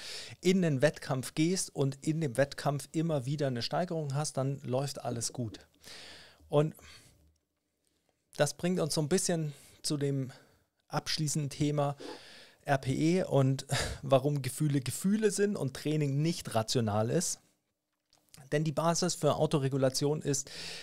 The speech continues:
die Idee der Anpassung an die täglichen Möglichkeiten.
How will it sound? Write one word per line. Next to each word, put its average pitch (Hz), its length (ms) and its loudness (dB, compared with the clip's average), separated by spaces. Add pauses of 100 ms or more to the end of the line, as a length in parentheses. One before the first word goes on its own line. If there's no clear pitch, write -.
(880)
die 139 160 -4
Idee 160 260 4
der 127 160 4
Anpassung 156 640 0
an 131 180 -2
die 131 220 -6
täglichen 156 680 -2
Möglichkeiten. 117 720 -2